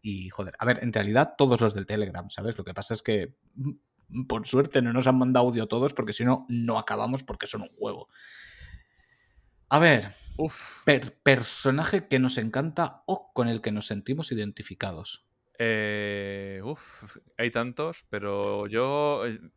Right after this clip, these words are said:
Speaker 2: yo me siento súper identificado con Geralt de Rivia, del Witcher tres, porque es que hay cosas que estás jugando y, y la gente que me conoce dice, "Joder, es que eres tú literal". Igual de cínico, igual de, de tal.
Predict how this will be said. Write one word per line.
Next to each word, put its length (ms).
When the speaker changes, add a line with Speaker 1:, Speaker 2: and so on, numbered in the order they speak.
Speaker 2:
yo 200
me 380
siento 340
súper 320
identificado 720
con 180
Geralt 280
de 80
Rivia, 360
del 180
Witcher 340
tres, 240
porque 280
es 120
que 140
hay 120
cosas 400
que 80
estás 220
jugando 600
y, 260
y 120
la 120
gente 260
que 80
me 100
conoce 300
dice, 220
"Joder, 260
es 120
que 100
eres 240
tú 100
literal". 440
Igual 260
de 100
cínico, 640
igual 360
de, 1040
de 80
tal. 200